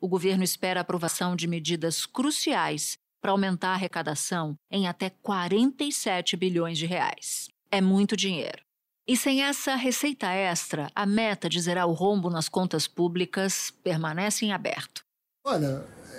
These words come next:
Speaker 2: isso aí é uma construção que você vai fazer mês a mês. Vai acompanhar a arrecadação, se tiver que tomar novas medidas, nós vamos tomar. A Fazenda tá sempre seis meses, um ano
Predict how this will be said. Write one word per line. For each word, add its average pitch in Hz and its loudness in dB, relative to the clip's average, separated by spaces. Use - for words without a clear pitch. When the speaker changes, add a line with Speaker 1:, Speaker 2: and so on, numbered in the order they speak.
Speaker 2:
isso 262 -2
aí 277 -2
é 294 -2
uma 285 -2
construção 247 0
que 247 -6
você 233 -6
vai 226 -4
fazer 220 0
mês 262 -2
a 240 -2
mês. 143 -4
Vai 196 -2
acompanhar 196 -2
a 180 -4
arrecadação, 156 -2
se - -4
tiver 180 -4
que - -14
tomar 170 0
novas 160 -4
medidas, 147 -2
nós 139 -6
vamos 156 -6
tomar. 151 -6
A 175 -4
Fazenda 220 2
tá 226 0
sempre 226 2
seis 196 4
meses, 185 2
um 170 -2
ano 202 -2